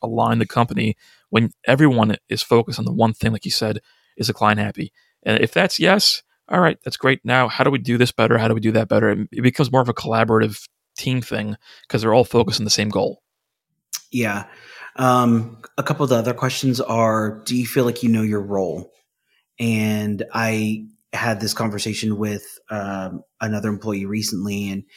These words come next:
Speaker 2: he knows his role very much. And I asked, you know, "What, what are the next steps? Where would you like to progress?" And I go, "In a, in a perfect world, if we could kind of,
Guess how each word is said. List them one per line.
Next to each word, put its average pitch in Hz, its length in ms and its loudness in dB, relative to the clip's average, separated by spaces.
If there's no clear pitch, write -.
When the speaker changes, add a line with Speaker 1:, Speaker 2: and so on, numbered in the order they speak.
Speaker 2:
he 131 400 -2
knows 117 260 0
his 120 140 -2
role 117 160 2
very 110 260 0
much. 113 520 0
And 110 460 -2
I 113 120 -4
asked, 110 420 -4
you 120 120 -2
know, 113 140 0
"What, 113 520 -4
what 113 220 -2
are 127 40 -2
the 123 100 -2
next 120 260 -2
steps? - 420 -2
Where 117 240 2
would 113 460 -2
you 113 100 -4
like 110 140 -4
to - 100 -14
progress?" - 640 -6
And 110 540 0
I 117 80 -4
go, 113 220 -2
"In 110 100 -2
a, 117 40 -2
in 117 180 -6
a 110 60 -4
perfect 139 520 0
world, 117 400 4
if - 160 -4
we 123 100 0
could 120 180 -6
kind 120 260 0
of, 107 180 -2